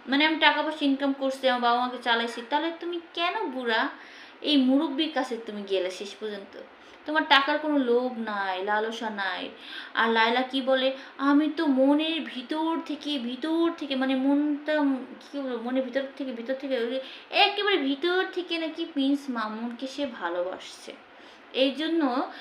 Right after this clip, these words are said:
সে আগে যেই কয়টা স্বামী ছিল সবাইকে ছাঁটাই করে দিয়ে প্রিন্স মামুনের ঘাড়ে এসে ঝুলছে। অল্প বয়সী, দেখতে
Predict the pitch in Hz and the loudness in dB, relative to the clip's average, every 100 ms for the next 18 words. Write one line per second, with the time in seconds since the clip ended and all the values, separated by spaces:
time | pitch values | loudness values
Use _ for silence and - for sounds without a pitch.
0 | - - - 277 247 233 240 269 233 240 | -18 -10 0 0 4 4 4 0 -4 -2
1 | 262 285 277 254 277 277 240 208 262 262 | -2 -2 0 0 0 -4 -8 -4 -4 -4
2 | 269 240 254 214 220 226 254 247 - 285 | -4 -4 -4 -2 -2 -4 -8 -12 -6 0
3 | 349 359 359 339 254 269 453 - - - | 2 2 0 -2 -2 -2 -4 -8 -16 -20
4 | - 277 294 277 214 226 247 233 - 180 | -4 0 0 -2 -4 -4 -6 -6 -4 -4
5 | 185 196 - 175 - - - - - - | -4 -10 -12 -14 -14 -20 -20 -20 -20 -20
6 | - - - - - - - - - - | -20 -20 -20 -20 -20 -20 -20 -20 -20 -20
7 | - - 262 277 269 262 277 277 240 240 | -20 0 2 2 -2 2 2 2 -4 -6
8 | 226 240 - | -6 -6 -8